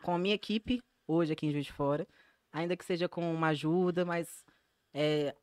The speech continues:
a gente sabe que faz muita diferença mesmo pra um atleta. Todo mundo que tem ajudado.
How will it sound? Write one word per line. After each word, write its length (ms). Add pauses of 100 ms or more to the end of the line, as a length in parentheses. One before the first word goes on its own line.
a 40
gente 220
sabe 240
que 140
faz 200
muita 280
diferença 440
mesmo 280
pra 80
um 20
atleta. 520 (960)
Todo 180
mundo 160
que 60
tem 120
ajudado. 480